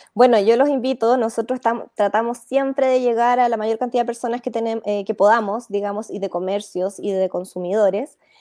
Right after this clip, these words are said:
Eh, vamos a meterle más plata a marketing. Bueno, somos startup, tenemos que levantar un poco más de capital para poder llegar a todas las personas.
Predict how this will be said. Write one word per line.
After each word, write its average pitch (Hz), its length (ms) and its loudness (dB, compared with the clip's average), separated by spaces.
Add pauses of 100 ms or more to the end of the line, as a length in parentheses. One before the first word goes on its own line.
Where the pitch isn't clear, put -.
(220)
Eh, 175 500 2
vamos 202 300 -4
a 202 40 -4
meterle 202 380 -2
más 202 160 -4
plata 202 540 -2
a 190 120 -6
marketing. 208 460 -4
Bueno, 185 220 -2
somos 190 280 -6
startup, 214 480 -2
tenemos 196 280 -4
que - 80 -6
levantar 202 320 -4
un 214 80 -6
poco 208 180 -4
más 208 160 -4
de 233 80 -4
capital 208 460 0
para 233 140 2
poder 208 160 -2
llegar 214 200 4
a 214 80 4
todas 202 220 2
las 240 120 -4
personas. 233 600 -6